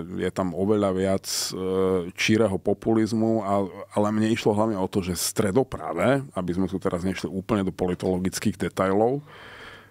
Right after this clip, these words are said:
že čo z tohto je naozaj v strede?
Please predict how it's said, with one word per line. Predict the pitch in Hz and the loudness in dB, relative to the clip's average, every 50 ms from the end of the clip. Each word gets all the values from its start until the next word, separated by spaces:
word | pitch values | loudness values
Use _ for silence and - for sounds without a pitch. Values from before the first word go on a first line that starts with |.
| _ _ - | _ _ -4
že | 90 90 101 101 98 95 - - _ _ - - - - - _ _ _ _ - - | 0 2 4 4 2 2 -2 -6 _ _ -20 -20 -20 -20 -20 _ _ _ _ -10 -6
čo | - - 117 113 | 4 4 4 4
z | - - | 4 0
tohto | - 117 101 - - 127 | -2 -2 -2 0 0 0
je | 123 120 | 2 2
naozaj | 117 113 113 117 120 123 139 143 135 | 4 2 2 2 2 2 2 0 0
v | 123 | -2
strede? | - - - 135 135 175 214 185 101 78 | -4 0 2 4 4 4 4 2 0 -2